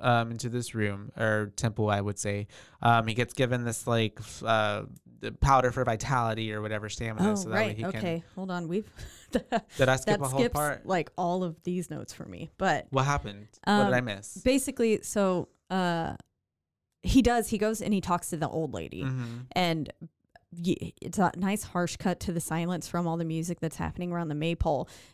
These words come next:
Speaker 2: and you get the image of the bear burning with Christian staring at it. But he
Speaker 1: Mm.
Speaker 2: goes and talks to the old lady, and this is where she says, like,
Speaker 1: That's right.
Speaker 2: Maya has fixed her hopes on him, and that she has been approved to mate
Speaker 1: That's true.
Speaker 2: because they are ideal. Like, he has been approved to
Speaker 1: Matches,
Speaker 2: mate
Speaker 1: yeah.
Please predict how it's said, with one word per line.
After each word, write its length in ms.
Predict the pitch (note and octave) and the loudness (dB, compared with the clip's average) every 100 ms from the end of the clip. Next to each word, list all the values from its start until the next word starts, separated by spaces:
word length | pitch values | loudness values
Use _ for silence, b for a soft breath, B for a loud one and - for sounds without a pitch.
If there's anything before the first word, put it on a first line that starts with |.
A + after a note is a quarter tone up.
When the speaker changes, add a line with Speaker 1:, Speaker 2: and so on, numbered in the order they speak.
| - | -2
Speaker 2:
and 160 | F#3 | 2
you 80 | E3+ | 2
get 160 | E3 F3 | 0 0
the 140 | E3+ | 0
image 280 | F3 F3 E3+ | 0 0 -2
of 80 | D#3 | -2
the 60 | |
bear 220 | D3+ B2 B2+ | -2 -2 -2
burning 420 | A#2+ G2 E2 - | -4 -4 -4 -6
with 120 | - - | -8 -4
Christian 340 | E3+ - E3+ | -4 -4 -6
staring 400 | - - G#2+ A#2+ | -6 -6 -6 -6
at 120 | F#2 | -6
it. 140 | - - - | -8 -6 -2
But 160 | - | -2
he 120 | C3 | 0
Speaker 1:
Mm. 20 | F#3 | 0
Speaker 2:
goes 200 | G3+ F#3 | 0 0
and 80 | |
talks 300 | F3+ F#3+ - - | -2 -6 -6 -6
to 80 | E3+ | -4
the 60 | |
old 160 | - D#3+ | -4 -2
lady, 240 | E3 D3+ D#3 | -2 -2 -2
and 100 | D#3+ | -2
this 160 | D#3+ | -2
is 80 | F3 | -2
where 180 | E3 D#3+ | -2 -2
she 180 | D#3 E3 | -2 -4
says, 280 | E3 D#3+ D3+ | -4 -4 -4
like, 120 | C3+ | -4
Speaker 1:
That's 80 | E3+ | -2
right. 220 | E3+ F3+ F3 | 0 2 0
Speaker 2:
Maya 120 | D#3+ | -2
has 240 | E3+ D#3+ | -4 -6
fixed 280 | - F#3 - | -6 -8 -6
her 140 | D#3+ | -6
hopes 360 | C3 F3+ - - - | -2 -2 -4 -10 -4
on 320 | D#3+ E3+ D#3+ B B B B B | -4 -4 -8 B B B B B
him, 400 | - A#3 F#3 F3 | 2 4 4 2
and 120 | E3 | 0
that 120 | D#3 | -4
she 160 | - E3 | -4 -4
has 100 | D#3+ | 0
been 240 | - D#3+ | 0 0
approved 440 | E3+ - F3+ E3 - | 0 -2 -2 -2 -4
to 80 | |
mate 400 | D3 D#3+ C#3 - - - | -2 -2 -2 -6 -10 -16
Speaker 1:
That's 200 | A#2 - | -14 -12
true. 160 | - F3 | -4 0
Speaker 2:
because 220 | F3 E3 | 2 2
they 180 | E3 D#3+ - | 0 -2 -4
are 240 | E3 - | -4 -4
ideal. 500 | - D#3+ - G3 F#3+ - - _ _ _ _ - | -6 -6 -2 -2 -2 -8 -18 _ _ _ _ 0
Like, 180 | G#3+ - | 2 4
he 200 | - C4 | 6 6
has 100 | F#3+ | 4
been 160 | F#3 | 0
approved 340 | - G#2+ F3 - | -2 0 -2 -2
to 80 | D#3+ | -2
Speaker 1:
Matches, 60 | D3+ | -2
Speaker 2:
mate 140 | B2+ | -2
Speaker 1:
yeah. 180 | A2 | -4